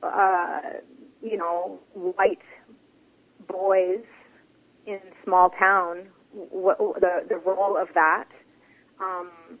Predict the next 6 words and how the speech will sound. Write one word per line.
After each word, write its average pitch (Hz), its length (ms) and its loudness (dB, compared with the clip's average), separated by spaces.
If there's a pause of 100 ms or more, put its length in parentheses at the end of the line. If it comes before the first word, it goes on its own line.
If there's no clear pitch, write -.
(1200)
so 214 200 0
I 214 220 2 (100)
feel 277 120 -2
like 226 260 -2
I 202 280 0
can 202 340 -16